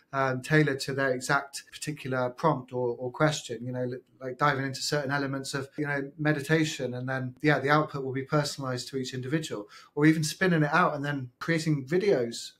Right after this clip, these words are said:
um, automatically. We'll be able to do that. Or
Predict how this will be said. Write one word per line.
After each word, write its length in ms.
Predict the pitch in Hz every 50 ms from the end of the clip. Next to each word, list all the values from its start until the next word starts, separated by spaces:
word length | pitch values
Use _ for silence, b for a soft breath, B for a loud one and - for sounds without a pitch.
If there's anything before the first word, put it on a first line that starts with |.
| -
um, 380 | 131 135 139 135 127 127 123 120 B B B B B B B
automatically. 640 | 151 151 151 - 139 151 165 175 - - - - 120
We'll 140 | 117 127 135
be 80 | 135 151
able 140 | 147 151 151
to 120 | - -
do 140 | - 143 139
that. 300 | 156 170 156 123 - - b b b b -
Or 400 | 147 143 143 143 143 139 135